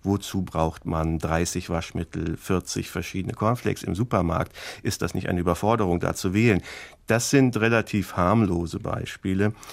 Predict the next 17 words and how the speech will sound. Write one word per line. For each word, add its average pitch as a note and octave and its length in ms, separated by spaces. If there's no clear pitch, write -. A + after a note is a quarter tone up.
Schwieriger B2 460
zum B2 180
Beispiel A2+ 380
wird G2+ 260
es, A2 140
wenn A2 140
Sie G#2 120
einfach G#2+ 220
mal G#2+ 140
versuchen, G#2 560
einen G2 280
für G2+ 140
Sie G#2 200
günstigen G#2+ 520
Handytarif F#2 920
zu - 120
finden. F2+ 420